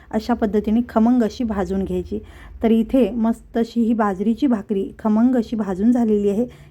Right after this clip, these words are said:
ही काढून घेते आणि याच पद्धतीने आपल्याला राहिलेल्या भाकऱ्या बनवून घ्यायच्या आहेत. तर इथे सगळ्या भाकऱ्या बनवून झालेल्या आहेत. मस्त खमंग अशी बाजरीची भाकरी तयार झालेली आहे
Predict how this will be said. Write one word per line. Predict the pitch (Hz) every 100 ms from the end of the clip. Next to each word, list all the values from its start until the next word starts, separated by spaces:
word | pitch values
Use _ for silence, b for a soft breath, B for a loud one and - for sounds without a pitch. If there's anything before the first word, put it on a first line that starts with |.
| -
ही | 240
काढून | 226 180 208 285
घेते | 262 - 196
आणि | 208 202 214
याच | 208 220
पद्धतीने | - 196 196 208 196
आपल्याला | 190 185 233
राहिलेल्या | 220 185 190 196
भाकऱ्या | 202 190 196 175
बनवून | 247 208 190
घ्यायच्या | 185 175 170 175
आहेत. | 175 185 - b b b b b b -
तर | 247
इथे | 247 240 269 240
सगळ्या | 247 196 233 254
भाकऱ्या | 240 240 233
बनवून | 226 214 233
झालेल्या | 269 233 214 208
आहेत. | 208 -
मस्त | 214 220 _ 254 247
खमंग | 233 214 220 208
अशी | 208 233
बाजरीची | 208 175 202 202 226
भाकरी | 208 220 190 185
तयार | 185 180 214
झालेली | 240 240 208 190
आहे | 190 190